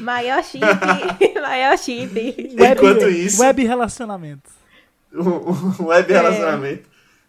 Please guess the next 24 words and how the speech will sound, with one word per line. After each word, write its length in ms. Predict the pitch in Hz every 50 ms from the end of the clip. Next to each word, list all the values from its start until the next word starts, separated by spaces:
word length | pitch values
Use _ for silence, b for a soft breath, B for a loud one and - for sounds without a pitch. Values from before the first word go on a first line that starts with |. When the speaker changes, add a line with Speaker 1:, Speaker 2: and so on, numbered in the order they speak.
| _
Speaker 3:
Enquanto 240 | _ - 160 - - 247
isso, 220 | 233 233 233 -
tem 100 | - 226
uma 120 | 233 226
guerra 360 | 208 175 160 156 160 180 185 165
acontecendo 840 | - 175 160 - 165 160 160 - 160 156 165 175 175 185 185 180
em 60 | 156 143
que 260 | - - 160 160 156
a 60 | 156
Primeira 360 | 156 - 156 151 156 160 160 147
Ordem, 540 | 175 175 - 175 170 185 185 196 220 - _ _ _ _ _ _ _ _ _ _ _ _ _ _
que 160 | _ 135 131
é 180 | 127 127 127 127
um, 500 | 127 131 131 127 123 120 117 107 98 95 - _ _ _ _ _ _ _ _ _ _ _
um 140 | - 123 117
grande, 1040 | 113 113 127 131 139 147 151 147 135 139 147 143 135 131 127 120 113 104 95 90 95 101 _ _ _
uma 100 | - 123
grande 240 | 120 131 147 147 147
força 960 | 139 - - - 143 147 156 139 - - - 160 143 139 135 127 113 101 - -
autoritária 720 | - 117 131 127 - 147 139 127 - - 117 117 123 127 123
do, 440 | 120 123 120 117 113 107 98 92 - _ _ _ _
da 220 | _ _ - - -
galáxia, 640 | 165 160 - - - - - - - 175 180 180 - _ _ _
ela 720 | - 117 117 120 123 120 120 117 117 117 107 104 95 95